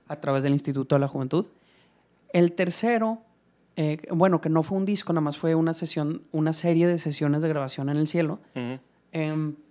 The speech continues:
Speaker 2: ¿Y esa música la subiste a la página o?
Speaker 1: Es que esa pertenece ahora sí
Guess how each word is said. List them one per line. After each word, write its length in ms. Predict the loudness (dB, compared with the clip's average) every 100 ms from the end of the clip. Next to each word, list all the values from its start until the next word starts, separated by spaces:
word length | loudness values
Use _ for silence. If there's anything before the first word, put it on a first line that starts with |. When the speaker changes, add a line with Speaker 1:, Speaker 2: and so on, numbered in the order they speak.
| _ _ _ 2
Speaker 2:
¿Y 100 | 4
esa 200 | 4 2
música 360 | -2 -6 -2 -2
la 60 |
subiste 380 | -2 -6 -6 -6
a 20 |
la 100 | -6
página 600 | -6 -8 -10 -12 -10 -10 -10
o? 260 | -8 -2
Speaker 1:
Es 160 | 0 0
que 180 | 2 2
esa 200 | 2 0
pertenece 520 | -2 0 2 2 4
ahora 160 | 4 2
sí 280 | 0 -4